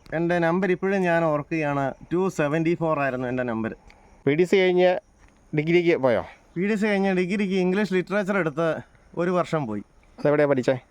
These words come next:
Speaker 1: ആ, സെന്റ് തോമസിൽ. അത് പിന്നീട് പാടാ രക്ഷപ്പെടുകയല്ലെന്ന് തോന്നി ഒരു വർഷം പോയത് പോട്ടെ എന്ന് വെച്ച് ഉപേക്ഷിച്ച് ഞാൻ പിന്നെ ബികോമിന് പ്രൈവറ്റായിട്ട് ബികോമിന് പോയി ബികോം പാസ്സായി ചെയ്തു.
Speaker 2: ഞാനൊരു പത്രത്തിൽ വായിച്ചായിരുന്നു,
Speaker 1: ആ.
Speaker 2: ഈ കൂടത്തായി ജോളിയും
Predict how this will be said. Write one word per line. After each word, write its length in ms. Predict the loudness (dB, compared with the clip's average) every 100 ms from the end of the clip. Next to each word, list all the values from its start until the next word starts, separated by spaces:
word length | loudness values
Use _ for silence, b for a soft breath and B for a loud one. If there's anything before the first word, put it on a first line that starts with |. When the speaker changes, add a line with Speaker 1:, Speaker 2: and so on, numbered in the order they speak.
| _ _
Speaker 1:
ആ, 60 | -6
സെന്റ് 300 | -2 -2 0
തോമസിൽ. 360 | 0 -2 -6 -8 _ _ _ _
അത് 540 | -6 -2 0 2 0 -2 -8 _ -10 -4
പിന്നീട് 300 | -2 0 -2
പാടാ 520 | -2 0 2 2 2
രക്ഷപ്പെടുകയല്ലെന്ന് 680 | 0 -2 -2 0 0 0 -2
തോന്നി 260 | -4 -2
ഒരു 160 | -2 -2
വർഷം 380 | -2 -2 -4 -4
പോയത് 260 | -2 -2
പോട്ടെ 320 | -4 -4 -4 -2
എന്ന് 260 | -2 -2
വെച്ച് 240 | -4 -4 -4
ഉപേക്ഷിച്ച് 640 | -2 -2 -2 -4 -4 -4 -6
ഞാൻ 220 | -8 -6 -4
പിന്നെ 200 | -4 -4
ബികോമിന് 580 | -6 -4 -4 -2 -2 -4 -6 -6
പ്രൈവറ്റായിട്ട് 640 | -4 -4 -2 -4 -4 -6 -6
ബികോമിന് 460 | -8 -6 -4 -4
പോയി 300 | -4 -4 -4 -6 -8
ബികോം 440 | -8 -4 -6 -6 -12 b b -8
പാസ്സായി 320 | -6 -4 -4
ചെയ്തു. 320 | -4 -6 -8 -14 _ _ _ -20 -20 _ _ -4
Speaker 2:
ഞാനൊരു 400 | 0 2 2 2
പത്രത്തിൽ 340 | 2 0 2
വായിച്ചായിരുന്നു, 540 | 4 4 4 2 2 0
Speaker 1:
ആ. 540 | -4 _ _ -12 -4
Speaker 2:
ഈ 140 | -2
കൂടത്തായി 680 | -2 0 0 0 2 4 2
ജോളിയും 580 | 2 2 4 4 2 0